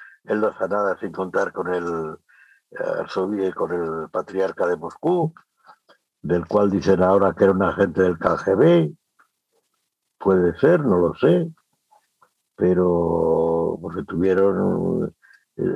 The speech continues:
no sé si era agente del K G B o simplemente esos ortodoxos que se plegaron en cierta manera, como no podían hacer nada para mantener la religión,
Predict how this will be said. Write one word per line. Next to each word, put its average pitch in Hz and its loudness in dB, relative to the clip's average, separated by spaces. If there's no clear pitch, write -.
no 92 -2
sé 95 -4
si 95 0
era 98 4
agente 92 0
del 92 0
K 98 0
G 101 2
B 123 6
o 107 0
simplemente 104 2
esos - -4
ortodoxos 113 2
que 95 4
se 98 2
plegaron 101 4
en 87 2
cierta 98 2
manera, 110 4
como 90 2
no 90 0
podían 98 4
hacer 98 0
nada 120 4
para 104 2
mantener 92 2
la 101 2
religión, 131 0